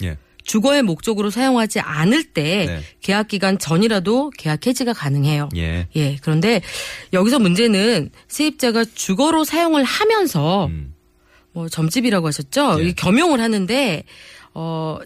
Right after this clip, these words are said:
Speaker 2: 점집으로 운영하는 부분이 주된 목적이고
Speaker 1: 음.
Speaker 2: 그러면 영업 행위의 목적이니까 계약 해지 요건이 가능하겠다고 볼 수 있어요. 그런데 만약에 집안의 일부분에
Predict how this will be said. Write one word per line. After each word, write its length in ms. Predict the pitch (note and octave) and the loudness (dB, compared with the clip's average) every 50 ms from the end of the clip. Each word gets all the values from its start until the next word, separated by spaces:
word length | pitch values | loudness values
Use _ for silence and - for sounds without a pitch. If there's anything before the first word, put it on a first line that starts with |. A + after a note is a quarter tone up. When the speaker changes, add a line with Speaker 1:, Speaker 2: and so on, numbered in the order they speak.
| - - | -10 -6
Speaker 2:
점집으로 600 | - F3+ F#3+ A3+ A3+ - F4+ F4+ D#4 F4 E4+ D4+ | 0 2 2 2 2 2 0 0 2 2 2 4
운영하는 480 | A#3 G#3 A3 B3 B3+ B3+ B3 A#3+ A3+ | 4 4 4 4 4 4 2 2 0
부분이 340 | F#3 F#3+ E3+ E3+ F#3 F#3+ F#3 | 0 -2 -2 -2 -2 -2 -2
주된 320 | - - - G3 A3+ F4 F4 | -4 -6 -4 -2 0 2 2
목적이고 600 | E4+ C#4+ - - F#3 E3+ D3 D3+ C#3 D3 C#3+ C3+ - - | 2 2 0 -2 -4 -4 -4 -4 -4 -6 -6 -8 -8 -12
Speaker 1:
음. 220 | F2+ E2 D2 C2+ - _ _ _ _ _ _ _ - | -12 -12 -12 -14 -18 _ _ _ _ _ _ _ -4
Speaker 2:
그러면 340 | - C4+ E4+ E4 E4+ C#4+ G3 | 0 2 2 4 4 4 2
영업 360 | E3 F3 A#3+ D#4 - - - | 2 2 2 0 -2 -4 -6
행위의 360 | F4 F4 F4 F4+ F4 E4+ E4 C4+ | -2 0 0 0 2 2 2 0
목적이니까 840 | G3 D3+ - - G3+ G3 F3 F3+ D#3+ D3+ - - F3+ G#3+ A#3+ A3 - - - - - - | 0 -2 -4 -4 -4 -4 -2 -2 -4 -4 -4 -4 -2 -2 -2 -4 -6 -10 -20 -20 -10 -4
계약 260 | - G3+ G3+ - - | -2 -2 -2 0 0
해지 200 | D4+ B3+ - D4 | -2 0 2 2
요건이 420 | C4 A3+ - - G3 F#3+ F#3+ F#3+ | 2 0 0 0 0 0 0 0
가능하겠다고 840 | - - D#3 D3 E3 E3+ F#3+ G#3+ A3+ A#3 B3+ B3+ - G#3 F#3 F3 E3+ | -2 -2 -2 0 2 2 2 2 2 0 -2 -2 -2 -4 -2 -2 -2
볼 160 | - E3 D#3+ | -2 -2 -2
수 140 | - - D3 | -2 -4 -6
있어요. 680 | C3 C3+ - - G3+ F#3+ D#3+ D3 D3 D#3 F3+ F3+ C#3+ - - - - - | -6 -6 -4 -2 0 0 0 0 0 0 0 0 -2 -4 -8 -16 -18 -12
그런데 560 | - E3+ D#3+ D#3 D3+ G#3 B3 B3+ G3 D3 - - - - - - - - - | -6 -4 -4 -2 0 0 2 2 0 -2 -4 -8 -14 -18 -18 -18 -12 -6 -2
만약에 340 | D#3 D#3 F3+ G3+ G#3+ G#3+ G#3 | 0 2 2 2 2 0 0
집안의 540 | - - - E3+ E3+ G#3+ A3 G#3+ F#3+ D3+ C#3 | -2 -2 -2 0 0 2 2 2 2 2 2
일부분에 840 | D3+ E3+ F#3 A#3 D#4 D#4 D#4 B3 E3 C#3+ D3+ F3 G3+ G3 D3+ C#3+ | 2 2 2 2 2 2 2 2 2 2 2 2 0 0 -2 -4